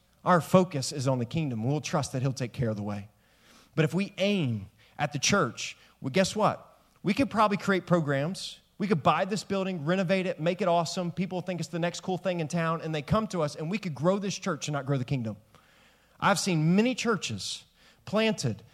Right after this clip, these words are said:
where we have a lot of people go, "You know what? I've been looking for something new, something closer, better programs." And so the church grows from a hundred, two hundred to a thousand, but we're not seeing baptisms. I'm sorry, I'm not in the business of throwing a, growing a big church company.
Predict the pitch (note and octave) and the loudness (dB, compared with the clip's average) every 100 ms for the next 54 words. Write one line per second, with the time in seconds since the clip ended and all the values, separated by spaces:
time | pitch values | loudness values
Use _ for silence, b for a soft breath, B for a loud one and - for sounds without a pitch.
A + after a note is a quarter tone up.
0 | B B B F3 F#3+ F#3 E3+ C#3+ E3 G#3+ | B B B 2 6 6 6 4 4 2
1 | A3+ A3 A#3+ D3+ A#2+ B2 F3 D#3+ F#3+ G#3+ | 2 0 0 0 -2 4 6 6 2 4
2 | A3+ A3 E3 E3+ F#3 E3+ G3 G#3 F#3+ - | 4 4 4 4 4 4 0 0 -2 0
3 | G#3+ G#3 G3+ G#3 G#3+ G3 - G3 D#3 - | 0 0 0 2 2 0 0 -2 -2 2
4 | G#3 G3 G#3+ E3 F#3+ E3+ - G#3 F3+ G3 | 4 4 2 0 0 0 2 2 4 2
5 | F#3+ - D#3 F#3+ D#3 D3 - A3+ A3+ - | 2 -2 -4 -4 -4 -4 0 2 2 -2
6 | D#3 F3+ A3 A3+ G3 D3 C3 G#3+ A3+ A3 | -2 2 2 2 -2 0 4 4 2 -2
7 | - G#3 A3 G#3 - F3+ - G#3+ A3+ E3 | 2 4 4 2 2 0 2 2 2 2
8 | D#3 D3+ E3+ G3+ G#3 E3 G3+ F3 G#3+ A#3+ | 0 2 4 4 4 2 -2 2 2 2
9 | - C3 G#2+ G#2 - B B B B - | 0 -2 -4 -14 -20 B B B B 4
10 | A3+ A3 C4+ A3 F3+ G3+ A#3 B3 A#3+ F#3 | 6 6 6 8 8 6 6 6 4 4
11 | A3+ G3+ F3+ F#3 G#3 G3+ F3 C3+ F3 D3+ | 4 4 4 4 4 4 0 -4 -2 4
12 | G3+ G3 E3+ E3 - G3 - F#3+ - A#2 | 6 6 2 0 0 0 2 0 0 -2
13 | G2 | -6